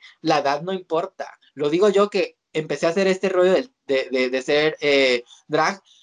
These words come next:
pensando que por mi edad no lo iba a poder lograr, y véanme dónde estoy. Yo creo que eso tiene que ver mucho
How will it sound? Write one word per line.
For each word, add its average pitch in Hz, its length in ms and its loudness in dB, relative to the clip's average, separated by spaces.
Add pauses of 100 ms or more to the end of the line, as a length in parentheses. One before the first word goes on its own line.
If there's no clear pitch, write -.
(640)
pensando 190 400 0
que 208 100 0
por 185 220 0
mi 160 80 -2
edad 165 220 0
no 202 120 -2
lo 196 60 -6
iba 202 120 0
a 196 60 -4
poder 156 200 -4
lograr, 160 500 -2
y 160 140 -6
véanme 170 260 0
dónde 156 200 -4
estoy. 165 400 -2
Yo 156 100 -4
creo 202 140 0
que 208 80 0
eso 196 120 -6
tiene 185 260 -2
que 185 80 0
ver 175 180 2
mucho 185 360 -2